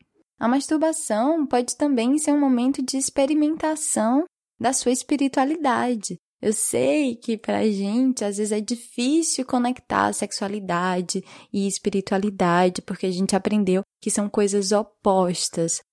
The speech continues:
Mas não! O momento do êxtase sexual é um momento que nos leva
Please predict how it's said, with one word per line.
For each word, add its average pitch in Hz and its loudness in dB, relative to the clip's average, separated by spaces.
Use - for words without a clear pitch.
Mas 233 -2
não! 214 0
O 214 -6
momento 240 0
do 262 2
êxtase 220 -2
sexual 202 0
é 214 0
um 220 2
momento 226 0
que 240 -2
nos 233 2
leva 202 0